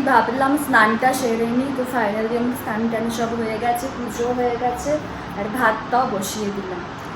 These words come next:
অনির্বাণ ওয়াশরুমে আছে, ও স্নান টান করবে হয়তো। আরাম লাগছে, মানে এত বাইরে, তোমাদেরকে সকালবেলায় বলছিলাম আজকে প্রচুর গরম, মানে থাকা যাচ্ছে না বাইরে,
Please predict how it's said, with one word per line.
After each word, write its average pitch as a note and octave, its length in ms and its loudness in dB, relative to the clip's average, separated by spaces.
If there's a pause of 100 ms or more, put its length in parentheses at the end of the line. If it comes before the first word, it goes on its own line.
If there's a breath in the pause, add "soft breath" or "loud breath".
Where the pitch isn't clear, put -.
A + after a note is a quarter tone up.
(120)
অনির্বাণ A3 480 -2
ওয়াশরুমে G#3 500 -2 (120)
আছে, A#3 220 -8 (220)
ও G#3 40 -6 (480)
স্নান F#3+ 280 -2
টান G#3 120 -2 (100)
করবে F#3+ 340 -2
হয়তো। G3+ 320 -6 (1500)
আরাম A3+ 280 2
লাগছে, A3 360 0
মানে A#3+ 120 -2 (120)
এত - 180 -6 (540)
বাইরে, G#3+ 260 2
তোমাদেরকে A3+ 380 0
সকালবেলায় A3+ 500 0
বলছিলাম A#3+ 320 0 (100)
আজকে - 220 -4 (180)
প্রচুর C#4 380 -2 (180)
গরম, G#3+ 260 4 (100)
মানে B3+ 140 0 (120)
থাকা B3+ 220 0 (100)
যাচ্ছে A#3+ 380 -2
না A3+ 140 -2
বাইরে, G#3+ 220 0